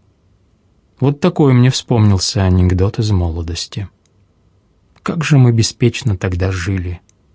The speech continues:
Мы стояли совсем близко к границе. По ту сторону расположился казачий полк. Через границу наносили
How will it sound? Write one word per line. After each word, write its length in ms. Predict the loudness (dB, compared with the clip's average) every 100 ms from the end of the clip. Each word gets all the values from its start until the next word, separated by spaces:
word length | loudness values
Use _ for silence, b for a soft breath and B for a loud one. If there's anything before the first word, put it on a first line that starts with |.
| _ _ _ _ _ -2
Мы 120 | -2
стояли 440 | 0 0 0 2
совсем 480 | 0 -2 -2 0 2
близко 340 | 2 0 -2 -2
к 60 |
границе. 680 | 0 0 0 0 -2 -4 -6 b b b b b
По 120 | -4 0
ту 120 | 0
сторону 460 | 0 0 2 4
расположился 680 | 2 0 0 0 2 0 -2
казачий 480 | -2 0 -2 -2 -4
полк. 500 | -4 -6 -6 -12 -20 _ _ _ _ _ _ _
Через 300 | -2 2 2
границу 600 | 2 2 4 2 0 0
наносили 600 | 2 2 0 0 0 0